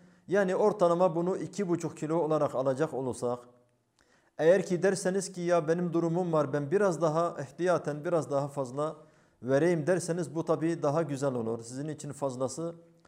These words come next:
yani sadaka olarak yani size hesap edilir, ecir olarak size gelir. Bundan bir zarar gelmez.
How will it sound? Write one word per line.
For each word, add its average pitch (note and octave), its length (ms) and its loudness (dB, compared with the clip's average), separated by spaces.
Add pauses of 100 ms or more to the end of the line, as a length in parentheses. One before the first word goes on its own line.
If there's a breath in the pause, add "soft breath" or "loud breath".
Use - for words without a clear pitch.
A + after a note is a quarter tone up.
yani C3+ 200 -4
sadaka C#3 460 2
olarak D#3 340 2 (140)
yani A#2 220 -6
size C3 200 -4
hesap C3 360 -2
edilir, A#2 340 -2
ecir C3 260 -4
olarak D3+ 260 0
size B2+ 280 -6
gelir. C#3+ 360 -4 (500 loud breath)
Bundan D#3 380 0
bir F3+ 60 -4
zarar E3+ 280 4
gelmez. D#3+ 440 0